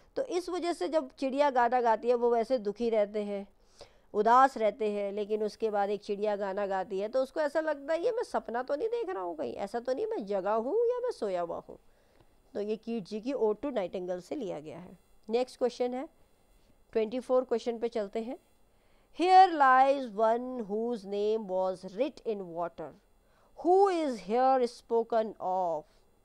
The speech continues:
कहता है, "Here lies one whose name was writ", writ का मतलब लिखा हुआ है, in water, who is here spoken of? यहाँ पर here कौन है, किसकी बात की जा रही है? तो yes, of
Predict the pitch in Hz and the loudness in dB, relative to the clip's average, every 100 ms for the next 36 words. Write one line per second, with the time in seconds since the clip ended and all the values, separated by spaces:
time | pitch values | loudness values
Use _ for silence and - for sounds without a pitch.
0 | _ - 190 254 247 185 220 269 311 285 | _ -6 -4 0 -2 0 0 2 2 2
1 | 233 220 240 220 196 208 208 240 320 _ | 4 4 2 0 -2 0 0 -2 -10 _
2 | _ _ - 277 370 427 262 240 277 311 | _ _ -4 0 4 2 2 0 2 0
3 | 254 208 220 247 208 185 180 320 - 185 | -4 -2 2 2 0 -8 -4 -4 -4 -10
4 | 165 214 - 233 220 214 427 214 190 - | -8 -10 -6 -8 -6 -6 -8 -6 -10 -6
5 | 190 160 156 180 220 - - - - 330 | -6 -4 -6 -8 -8 -10 -20 -16 -4 -2
6 | 294 196 175 - 196 262 269 - 311 403 | 0 0 -2 -2 0 0 -2 -2 2 4
7 | 427 403 262 269 302 269 190 - 226 214 | 4 2 0 0 2 0 -2 -12 -10 -8
8 | 202 190 180 190 208 240 247 269 226 208 | -8 -8 -12 -12 -10 -10 -6 -6 -6 -4
9 | 247 269 226 247 285 240 175 _ _ _ | -4 -2 -2 -2 -2 -4 -8 _ _ _
10 | _ - 254 - 370 285 269 - 208 180 | _ -10 -8 -2 2 2 0 -4 -10 -8
11 | 160 160 156 160 175 165 214 294 196 | -8 -10 -14 -14 -12 -6 -4 -4 -10